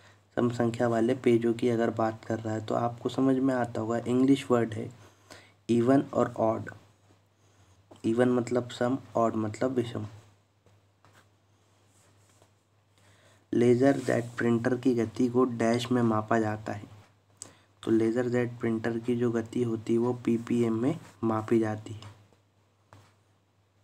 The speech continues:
वेबकैम एक डैश है। वेबकैम एक डिजिटल वीडियो उपकरण है। वेबकैम होता क्या है दोस्तों? तो आपने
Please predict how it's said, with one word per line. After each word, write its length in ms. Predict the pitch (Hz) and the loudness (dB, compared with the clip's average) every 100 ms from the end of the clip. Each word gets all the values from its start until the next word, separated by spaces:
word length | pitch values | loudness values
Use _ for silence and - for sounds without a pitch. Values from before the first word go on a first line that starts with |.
| _ _ - _ _ _ _ - | _ _ -20 _ _ _ _ -6
वेबकैम 640 | 120 127 131 - 143 139 139 | 2 2 2 4 6 6 2
एक 220 | 117 117 - - - - | 0 0 -6 -18 -18 -12
डैश 600 | 113 120 123 123 117 - | -8 2 4 4 2 -2
है। 180 | 110 107 - - | -6 -6 -16 -10
वेबकैम 720 | 110 110 117 117 - 127 131 123 | -8 -2 -2 -2 2 4 4 0
एक 180 | 120 117 120 - - | -2 -2 -8 -18 -8
डिजिटल 540 | 120 117 120 117 123 | 0 2 2 4 4
वीडियो 440 | 117 117 117 117 120 | 4 4 4 4 2
उपकरण 400 | 117 - 113 110 | 0 -6 -6 -6
है। 160 | 107 - - _ _ - - - _ - | -10 -16 -20 _ _ -20 -20 -20 _ -2
वेबकैम 420 | 120 117 - 135 | -2 0 2 2
होता 420 | 120 113 113 127 | 2 -4 0 -2
क्या 160 | 120 127 | 0 -2
है 120 | 131 | 0
दोस्तों? 420 | 123 120 - 131 | 0 -2 -4 -4
तो 140 | 131 | -2
आपने 580 | 127 120 - - 123 120 | -4 -4 -8 -6 -2 -2